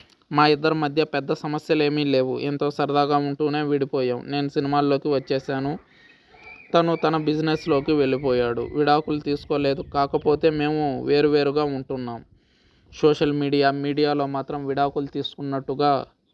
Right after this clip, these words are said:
పుకార్లు సృష్టిస్తున్నారు. సెలబ్రిటీస్ జీవితాలంటే మీడియా వాళ్ళకి ఆటలు. వాళ్ళ రేటింగ్స్ కోసం, వాళ్ళ ఇన్కమ్ కోసం, వాళ్ళ వ్యూవర్‌షిప్ కోసం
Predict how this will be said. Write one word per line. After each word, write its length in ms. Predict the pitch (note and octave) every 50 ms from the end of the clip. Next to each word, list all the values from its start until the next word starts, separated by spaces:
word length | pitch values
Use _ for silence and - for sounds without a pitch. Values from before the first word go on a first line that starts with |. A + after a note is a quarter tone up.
| _ _ _ _ _ _ _ _ _ _ _ _ _ _ _ _ _ _ _ _ _ _ _ _ _ - -
పుకార్లు 580 | D3+ - D3+ D3+ C#3+ D3 D3 D3+ D3+ D3 C3+ A#2
సృష్టిస్తున్నారు. 1080 | - - - D3+ - - - D#3+ C#3+ - - - C3+ B2+ A#2+ A2+ A#2 A#2 - - - _ _ _ _ _ _ _ _ _ _ _ _ - _ _ _ - - - _ -
సెలబ్రిటీస్ 640 | - D3+ D#3 D#3 D3 D3+ D#3 D3 D#3+ D#3 D3 - - _ - -
జీవితాలంటే 840 | - D3 D3 F#3 D3+ D3+ - E3 D3 D3 C#3+ C#3+ C#3 C#3 D3+ D3 D3
మీడియా 440 | D3 C#3+ C#3 C#3+ D3 D3 D3+ D3 C#3+
వాళ్ళకి 520 | C#3+ C#3 C#3 C#3 C3 B2+ - - D3 C#3
ఆటలు. 500 | B2+ B2+ C3+ C#3 - D3 C3 C3 A#2+ - _ _ _ _ _ _ _ _ _ _ _ _ _ _ _ _ _ _ _ _ _ _ _ _ _ _ _ _ _ _ _ _ _ _ _ _ _ _ - D#3
వాళ్ళ 320 | D3 D3+ D3+ D#3 D3+ D3
రేటింగ్స్ 460 | D3 D3+ D3+ D3 D#3+ D#3 D3+ - -
కోసం, 400 | D3+ - D3+ D3 C#3+ D#3+ D3+ D3
వాళ్ళ 180 | C#3+ C#3+ D3 D3+
ఇన్కమ్ 480 | D3 D3 C#3+ C#3+ C#3+ - D3 D3+ D3+
కోసం, 400 | D3 - D3+ D3 - D#3 D3+ C#3+
వాళ్ళ 260 | C#3+ C#3+ C#3+ D3 D3 C#3+
వ్యూవర్‌షిప్ 640 | C#3 C#3 C#3+ D3 D3+ D3+ D3+ D3 - D#3+ D3+ - _
కోసం 540 | - D3+ C#3 C3+ - D#3 C#3+ C#3 C3 B2